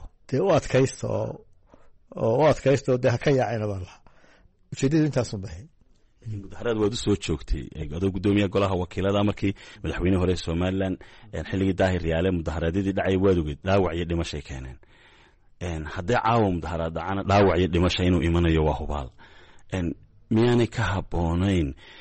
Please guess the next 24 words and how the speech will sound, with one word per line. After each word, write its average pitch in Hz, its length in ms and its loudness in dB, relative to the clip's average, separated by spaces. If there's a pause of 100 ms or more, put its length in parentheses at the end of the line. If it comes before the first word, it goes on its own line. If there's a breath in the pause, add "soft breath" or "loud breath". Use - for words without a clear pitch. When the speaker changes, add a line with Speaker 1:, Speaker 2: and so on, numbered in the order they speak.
Speaker 2:
xal - 300 0
aan 92 180 0
ahayn 87 340 0
dhiig 82 260 -4
daata - 460 -4 (420)
iyo 85 220 -2
bannaanbax 78 640 -4 (800 soft breath)
inaad 95 220 4
sidee 85 300 2
saddexdiina 90 540 0
xisbi - 280 -8 (160)
u 107 60 2
keentaan 78 440 -2
ummadda? 76 260 -6 (460)
Speaker 1:
Khadarow, 175 720 4
eh, 101 320 0 (600)
dee 123 120 -2
haddii 147 260 0
albaabadii 147 540 0
kale 143 240 -4
oo 156 80 -2
dhan 147 160 -2
la 107 60 -2
xidhay, 87 340 -10